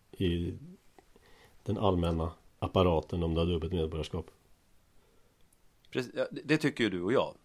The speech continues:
Speaker 2: ja, är
Speaker 1: Ja.
Speaker 2: självklart. Ja. Eh, tyvärr så råder det ju då inte konsensus om det. Vi ger ju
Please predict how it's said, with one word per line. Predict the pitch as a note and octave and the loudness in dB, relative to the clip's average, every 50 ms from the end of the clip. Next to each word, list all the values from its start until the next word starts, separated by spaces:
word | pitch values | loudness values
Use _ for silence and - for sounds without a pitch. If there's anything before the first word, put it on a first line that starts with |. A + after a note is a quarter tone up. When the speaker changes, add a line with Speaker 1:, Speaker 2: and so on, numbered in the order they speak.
| - - _ - | -20 -20 _ -8
Speaker 2:
ja, | G#2+ G#2 | -8 -6
är | F#2 - | -6 -4
Speaker 1:
Ja. | G#2+ G#2 | -4 -2
Speaker 2:
självklart. | - G2 E2 D#2 - - D3 C#3 E2 - - - - - | -2 -2 -2 -4 -4 -4 -4 -4 -4 -4 -8 -14 -2 2
Ja. | A2+ F#2 C#2 - - _ _ - - - - - - - _ _ _ | 2 2 2 0 -6 _ _ -20 -20 -20 -20 -20 -20 -20 _ _ _
Eh, | - G2 F#2+ F#2 F#2+ - - | 0 2 2 2 2 -2 -2
tyvärr | - A#2+ A#2 C3 C3+ B2+ | -2 2 4 4 4 4
så | A#2+ - A#2+ | 4 0 -2
råder | A2+ G#2+ G#2 F#2+ F#2+ G2 | 0 0 0 0 0 0
det | F#2 | 0
ju | F#2+ F#2 | 0 0
då | F2 E2+ E2 | -2 -2 -6
inte | D#2 - - | -6 -8 -10
konsensus | - - F2 E2 D#2+ - F2 D#2+ D#2 - G2 F2 - - - - - - - - | -10 -8 -8 -8 -6 -6 -6 -6 -6 -8 -10 -10 -10 -8 -8 -8 -8 -10 -10 -8
om | G#2+ G2 | -8 -8
det. | E2 - - - - _ - | -8 -10 -14 -18 -20 _ -18
Vi | - F#2 F#2 F#2 F#2 F#2 F#2 F#2+ F#2+ | -12 -8 -6 -4 -4 -4 -6 -6 -4
ger | F#2+ F#2 F2 | -2 0 0
ju | E2+ E2+ E2+ D#2+ D#2+ E2 E2+ | 0 -2 -4 -6 -6 -8 -10